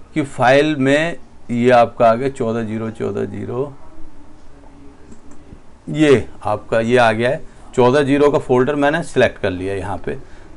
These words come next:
जैसे कि मैं इसको सिलेक्ट करता हूँ चौदह जीरो के फोल्डर को, तो इसको मैंने क्या करना है,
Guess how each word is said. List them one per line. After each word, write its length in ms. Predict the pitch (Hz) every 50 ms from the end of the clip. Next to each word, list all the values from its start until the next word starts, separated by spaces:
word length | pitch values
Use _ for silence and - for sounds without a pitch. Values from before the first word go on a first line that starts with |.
| -
जैसे 300 | 110 131 135 135 139 180 175
कि 80 | 196
मैं 120 | 190 190 196
इसको 220 | 185 - - 196
सिलेक्ट 320 | - - 131 127 135 131 -
करता 220 | 147 120 110 143
हूँ 80 | 139 131
चौदह 240 | 135 127 120 123 123
जीरो 300 | 110 120 117 110 120 123
के 140 | - 123 135
फोल्डर 380 | 131 - 127 117 107 104 104 107
को, 180 | 104 - - - - - - - - - - - - -
तो 120 | 156 156 - - -
इसको 280 | 165 - - - 220
मैंने 240 | 208 196 185 185 175
क्या 180 | - 175 151 -
करना 300 | 139 139 123 127 127 120
है, 240 | 123 131 165 202